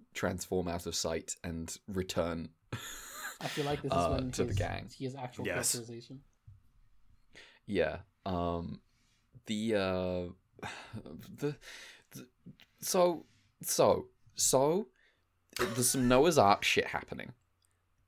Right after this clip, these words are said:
Speaker 1: Um, first of all, let's, let's, let's walk through this. Um, Noah's Ark, something to do with Ultraman, and th-, therefore they worship Ultraman. They call it Noah. Um,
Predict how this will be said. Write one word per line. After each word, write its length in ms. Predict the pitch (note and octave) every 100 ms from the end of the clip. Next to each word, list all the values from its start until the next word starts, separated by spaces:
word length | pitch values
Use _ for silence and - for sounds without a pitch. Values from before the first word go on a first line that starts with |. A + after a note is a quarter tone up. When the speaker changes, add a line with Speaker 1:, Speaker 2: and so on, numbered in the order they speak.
| F2+
Speaker 1:
Um, 400 | F2+ E2+ E2+ -
first 300 | - G2 -
of 80 | -
all, 200 | - - -
let's, 220 | A#2 B2
let's, 220 | C#3+ C#3
let's 340 | B2+ G#2+ B2 - -
walk 260 | A#2+ A#2
through 200 | - G2
this. 340 | D#2+ - - - _ _ _
Um, 320 | F2+ F2 E2+ -
Noah's 360 | F#2 G#2 C#3+ A2
Ark, 420 | F2 - - -
something 400 | - A2+ G2 A#2+
to 100 | -
do 120 | G2+
with 160 | G2 -
Ultraman, 680 | F2+ E2 D#2+ E2+ E2+ E2+ E2 _ _ _ _ _ _ _ _ _ _ _ _ G2
and 340 | F#2 F2 E2+ - _ _ _ _
th-, 120 | G2+ F#2+ -
therefore 720 | F#2+ F2 F2 F2 F#2 F#2 F#2
they 120 | F2+
worship 380 | E2+ F2 E2 F2
Ultraman. 520 | F#2 E2+ E2+ E2+ E2+
They 80 | F2
call 340 | - - F#2+ F#2
it 160 | - -
Noah. 480 | F2+ D2+ C#2+ D2+ - _ _ _ _ _ _
Um, 340 | G#2 G2 F#2